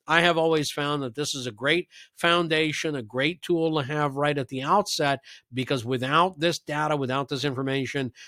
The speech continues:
you're truly not gonna know where to improve or how to improve or even why to improve. So that becomes a really big part of everything that we're doing regarding the knowing your numbers and calculating your numbers. So in the end,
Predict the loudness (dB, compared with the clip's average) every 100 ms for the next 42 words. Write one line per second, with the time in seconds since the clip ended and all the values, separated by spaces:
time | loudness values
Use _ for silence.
0 | _ -10 -4 2 2 4 2 0 -2 0
1 | 0 0 0 -2 -2 -4 -2 -2 -2 -2
2 | -2 -2 -4 -4 -2 0 -2 _ -20 -8
3 | -4 -2 0 2 2 2 0 -4 -8 -14
4 | -16 -14 -12 -10 -12 -14 -10 -4 -4 -4
5 | -12 -4 -2 0 -2 0 2 2 -2 -16
6 | -20 _ -2 -2 2 4 4 2 -2 -2
7 | -4 -6 -6 -8 -6 -4 -2 -2 -6 -12
8 | -14 -6 -4 0 0 0 0 -4 -8 -4
9 | -2 0 2 2 2 2 2 4 6 6
10 | 6 2 0 -2 -2 -6 -8 -8 -10 -12
11 | -16 -20 -8 0 2 4 6 6 6